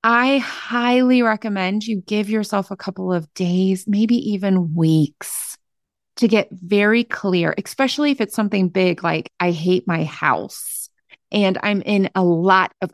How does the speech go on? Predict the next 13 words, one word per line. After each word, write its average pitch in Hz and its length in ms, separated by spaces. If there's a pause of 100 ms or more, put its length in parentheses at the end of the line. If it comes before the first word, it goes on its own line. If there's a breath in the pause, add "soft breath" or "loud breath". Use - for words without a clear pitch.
unequal 190 540
relationships." 165 800 (320)
Give 226 180
yourself 175 800 (880)
luxurious, 196 1200 (120)
copious 226 720
amounts 180 440
of 190 140
time 190 480
and 180 180
write 175 220
it - 140
down. 190 420